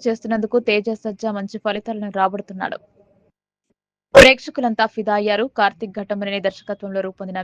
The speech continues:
మిరాయిలో రితికా నాయక్, మంచు మనోజ్, శ్రియ, జగపతి బాబు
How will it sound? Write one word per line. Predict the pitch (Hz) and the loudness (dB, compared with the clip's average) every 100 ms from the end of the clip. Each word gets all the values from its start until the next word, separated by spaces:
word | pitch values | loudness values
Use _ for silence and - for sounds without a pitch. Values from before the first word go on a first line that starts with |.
| 185 | -4
మిరాయిలో | 196 208 240 285 _ _ _ 220 | 0 0 -2 -10 _ _ _ -4
రితికా | 240 330 339 247 | -2 -2 -2 0
నాయక్, | 202 190 _ 202 | 2 0 _ -10
మంచు | 202 - 196 | -8 -8 -10
మనోజ్, | 185 180 _ - | -10 -12 _ -16
శ్రియ, | - 208 190 - _ _ - 214 | -4 -2 -2 -4 _ _ -6 -2
జగపతి | 220 247 226 196 | -2 -6 -6 -2
బాబు | 190 190 | -2 -2